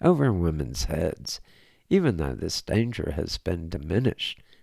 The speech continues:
with the use of birth control methods. Transformation tools for the slut and whore archetype. In many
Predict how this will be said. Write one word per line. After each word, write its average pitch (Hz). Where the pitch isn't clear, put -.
with 78
the 73
use 76
of -
birth -
control -
methods. -
Transformation 110
tools 82
for 117
the 113
slut 90
and 92
whore 76
archetype. -
In 107
many 151